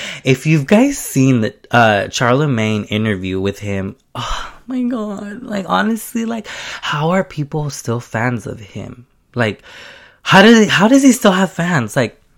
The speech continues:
if you're an adult and you're a fan of Travis Scott, like, I'm sorry, I'm really judging you right now, but, oh, come on, y'all. Come on, let's get lit. Come on, let's get loud. Let's get loud. She, he took that slogan and made it, "Let's get lit." Nobody.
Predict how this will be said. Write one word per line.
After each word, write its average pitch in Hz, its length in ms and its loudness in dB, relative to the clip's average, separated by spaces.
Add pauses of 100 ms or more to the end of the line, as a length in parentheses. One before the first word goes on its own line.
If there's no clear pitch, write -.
(680)
if - 160 -12
you're 147 100 2
an 170 80 2
adult 110 480 4
and 113 160 -2
you're 117 140 0
a 143 60 -4
fan 110 380 -4
of 90 120 -10
Travis 92 300 -10
Scott, 95 280 -6
like, 92 120 -10
I'm 98 120 -8
sorry, 95 280 -8
I'm 101 140 -6
really 95 200 -10
judging 95 320 -14
you 95 100 -12
right 92 140 -14
now, 92 160 -14
but, 101 180 -10
oh, 92 120 -10 (340)
come 123 200 -2
on, 85 140 -8
y'all. 80 240 -16 (520)
Come 127 200 0
on, 98 180 0
let's 113 160 2
get 113 160 2
lit. 104 400 -2 (840)
Come 107 200 -6
on, 98 140 -4
let's 131 320 4
get 120 340 0
loud. 107 480 4
Let's 113 240 0
get 151 240 2
loud. 131 220 4
She, 160 180 0
he 147 220 4
took - 300 4
that 98 280 2
slogan 101 560 -2 (160)
and 107 320 -2
made 110 260 -2
it, 104 160 -2
"Let's 101 220 -6
get 104 140 -6
lit." 98 320 -6 (180)
Nobody. 104 400 -6